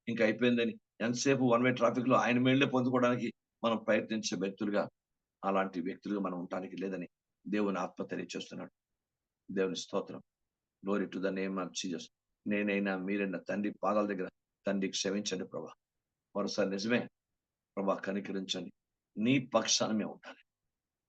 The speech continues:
Glory to the name of Jesus. అయినా బైబిల్ గ్రంథం ప్రవీణ్ గారు ఆయన పక్షాన ఉన్నాడు కనుక ఆయన అసాక్ష్యం చేశారు, చంపేశారు. ఆయన తన కుటుంబం గురించి ఎప్పుడు వాదించలేదు, ఎప్పుడు దేవుడి గురించే మాట, ఏసయ్య గురించి మాట్లాడు.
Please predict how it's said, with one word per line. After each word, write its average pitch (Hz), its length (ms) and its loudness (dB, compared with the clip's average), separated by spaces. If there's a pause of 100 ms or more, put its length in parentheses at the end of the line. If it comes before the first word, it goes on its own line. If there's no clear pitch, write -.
(200)
Glory 101 300 0
to 90 60 -4
the 92 100 -2
name 98 200 0
of 92 120 0
Jesus. 87 300 -6 (480)
అయినా 104 200 0 (420)
బైబిల్ 101 240 4
గ్రంథం 98 240 -2
ప్రవీణ్ 110 320 2
గారు - 200 0 (380)
ఆయన 98 180 0
పక్షాన - 360 0
ఉన్నాడు 110 200 2
కనుక - 220 0 (340)
ఆయన 143 220 2 (440)
అసాక్ష్యం - 440 0 (100)
చేశారు, - 320 -6 (720)
చంపేశారు. 104 380 -4 (1600)
ఆయన 104 160 0
తన 107 180 -2
కుటుంబం 135 300 -4
గురించి 131 180 -2
ఎప్పుడు 117 160 -2
వాదించలేదు, 95 500 0 (1400)
ఎప్పుడు 104 280 -2
దేవుడి 98 280 0
గురించే 98 240 -4
మాట, 80 240 -8
ఏసయ్య - 260 -6
గురించి - 220 -8
మాట్లాడు. - 280 -18